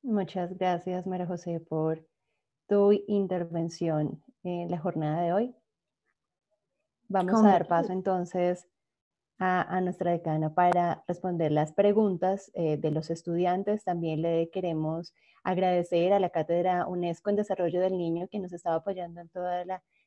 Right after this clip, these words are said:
Speaker 1: la producción de este evento y los invitamos también a seguir conectados en nuestras redes sociales. Gracias, María José. Continuamos entonces con nuestra decana, la doctora Cecilia Rincón Verdugo, quien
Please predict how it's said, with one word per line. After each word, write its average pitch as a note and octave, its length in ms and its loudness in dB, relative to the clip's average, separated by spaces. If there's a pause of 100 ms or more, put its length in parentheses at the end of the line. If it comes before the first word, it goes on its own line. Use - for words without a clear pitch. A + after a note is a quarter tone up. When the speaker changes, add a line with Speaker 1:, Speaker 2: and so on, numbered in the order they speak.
Speaker 1:
la F#3+ 100 0
producción E3+ 640 -2
de E3 60 -2
este F3 180 -2
evento F3 500 -2 (540)
y F3+ 80 -2
los F3 100 -2
invitamos E3 320 0
también E3 220 0
a E3 40 0
seguir E3 220 0
conectados D#3+ 560 0
en F#3 120 -2
nuestras F3 360 -2
redes D#3 240 0
sociales. - 580 -6 (460)
Gracias, G3+ 260 8
María A3 140 6
José. G#3 240 2
Continuamos G3 480 0
entonces E3+ 720 -2 (840)
con F#3+ 160 2
nuestra G3+ 220 0
decana, E3 260 0
la F3+ 120 2
doctora E3+ 340 0
Cecilia F3 380 -2
Rincón F#3 320 -4
Verdugo, G3+ 440 0 (1600)
quien A3+ 360 4